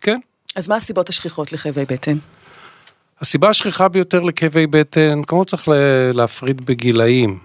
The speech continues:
Speaker 1: הסיבה השכיחה ביותר היא מה שאנחנו קוראים כאבי בטן פונקציונליים, זאת אומרת, כאבים שאין מאחוריהם מחלה.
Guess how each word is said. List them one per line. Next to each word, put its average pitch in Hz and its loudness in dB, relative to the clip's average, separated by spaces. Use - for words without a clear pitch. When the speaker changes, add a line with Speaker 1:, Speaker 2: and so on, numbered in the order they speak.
Speaker 1:
הסיבה 110 -2
השכיחה 156 -2
ביותר 147 -2
היא 131 0
מה 131 2
שאנחנו - -4
קוראים 135 -2
כאבי 127 0
בטן 123 -2
פונקציונליים, 120 0
זאת - -16
אומרת, 110 -8
כאבים 123 -4
שאין 117 -2
מאחוריהם 113 -2
מחלה. 110 -4